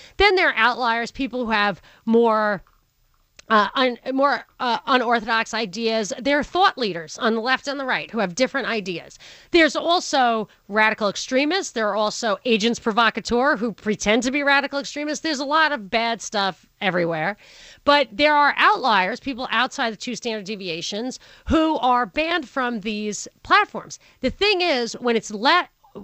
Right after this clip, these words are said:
all of these platforms admit a bias so that the only kind of, uh, uh, ideas that they're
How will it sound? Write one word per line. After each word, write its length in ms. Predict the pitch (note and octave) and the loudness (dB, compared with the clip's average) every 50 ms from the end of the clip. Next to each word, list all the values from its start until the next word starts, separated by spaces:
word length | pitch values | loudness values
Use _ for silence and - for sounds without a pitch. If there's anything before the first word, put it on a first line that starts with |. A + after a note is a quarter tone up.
| - - - | -16 -8 -2
all 260 | C4 D4 F4 G4 F#4 | 0 2 2 2 2
of 100 | F4 D4 | 0 -2
these 200 | B3 C#4 B3+ - | -4 -6 -6 -6
platforms 580 | - - C#4 C#4 D#4 - - A#3+ G#3+ G#3 F#3+ F3+ | -4 0 2 2 2 0 -2 -8 -8 -8 -8 -8
admit 640 | - G3+ F#3 F#3+ G#3+ A3+ C4+ E4+ E4+ C#4 A3+ - - - | -8 -6 -4 -2 -2 0 0 0 0 0 -2 -4 -6 -8
a 80 | G#3 F#3+ | -10 -10
bias 640 | D3+ - A3+ A3+ A3 G3+ E3+ C3+ D3 E3+ - - - - - - | -6 -4 -2 0 0 0 0 -2 -6 -10 -12 -14 -18 -20 -16 -8
so 180 | - - D4 | -2 0 0
that 240 | B3 C4+ B3+ A#3+ - | 2 2 0 0 -2
the 160 | - B3+ - - | -4 -6 -4 -2
only 640 | C4+ E4 F#4+ G4+ F#4 D#4 C#4 B3+ B3 A#3+ A#3+ A3+ - - | 0 0 0 0 0 0 0 0 0 -2 -2 -4 -6 -6
kind 180 | F#3 B3+ A#3+ | -4 -2 -2
of, 120 | G#3+ F#3+ - - - | -2 -4 -6 -6 -2
uh, 280 | A#3+ A3 G3+ G#3 G3+ - _ _ - | 0 0 0 0 -2 -6 _ _ -6
uh, 400 | A3 G3+ F#3 F3+ F3+ F3 D#3+ F3 - _ _ _ _ _ _ _ - - _ _ _ _ - | -4 -2 -2 0 -2 -2 -4 -6 -10 _ _ _ _ _ _ _ -20 -20 _ _ _ _ 2
ideas 600 | A#3 G#3+ G3+ E3 - D#4 F4 E4+ D#4+ C4 G3+ - | 2 2 2 2 0 2 2 2 2 0 0 0
that 240 | A#3 G#3 G3 - | -2 -2 -2 -2
they're 360 | - A3 A3 G#3+ G3 F#3+ F#3 | -2 -2 0 0 0 0 -2